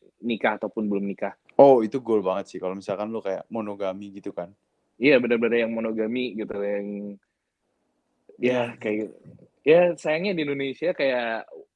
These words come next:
Speaker 1: sekalipun lu udah bisa tinggal bareng ya, kayak lu mau ad-, adopsi anak misalnya, itu
Speaker 2: Mhm.
Speaker 1: bakal, eee,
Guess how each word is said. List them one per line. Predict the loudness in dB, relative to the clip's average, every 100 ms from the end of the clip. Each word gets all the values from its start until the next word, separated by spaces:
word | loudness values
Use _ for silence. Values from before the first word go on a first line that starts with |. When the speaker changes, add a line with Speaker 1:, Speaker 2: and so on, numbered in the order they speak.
| _ _ _
Speaker 1:
sekalipun | -8 -4 -4 -2
lu | 0
udah | 0 0
bisa | -2
tinggal | -6 -4 0
bareng | 0 0 -4
ya, | _ _ _ _ _ _ _ -4
kayak | -2
lu | 0 -2
mau | -2 -2
ad-, | -4 _ -8
adopsi | -4 -4 -4 -4
anak | 0 -2 -2
misalnya, | -8 -6 -6 -4 -4 -6 _ _ -6
itu | -2 0
Speaker 2:
Mhm. | 0 0
Speaker 1:
bakal, | 0 -4 -4 -10 _ _ _ _ _
eee, | -4 -2 0 0 0 0 0